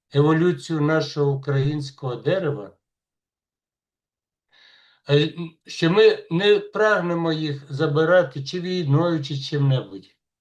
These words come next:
Воно прийде само собою, але точно так же, як,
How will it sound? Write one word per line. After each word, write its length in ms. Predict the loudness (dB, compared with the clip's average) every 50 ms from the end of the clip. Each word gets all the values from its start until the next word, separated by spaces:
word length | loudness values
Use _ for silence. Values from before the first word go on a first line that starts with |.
| _ _ _ _ _ _ _ _ _ _ _ _ _ _ _ _ _ _ _ _ _ _ _
Воно 320 | 0 2 4 4 4 2 2
прийде 360 | 2 0 2 2 -2 -4 -8
само 380 | -2 0 2 2 2 0 -4 -6
собою, 680 | -6 -6 -8 -6 -2 -2 0 0 0 -2 -2 -2 0
але 420 | 0 2 2 2 2 0 -2 -6 _ _ _ _ _
точно 400 | 0 2 2 2 0 -4 -8 -10
так 280 | -4 0 0 0 0 0
же, 140 | -2 -2
як, 320 | -2 -2 -2 -4 -8 -16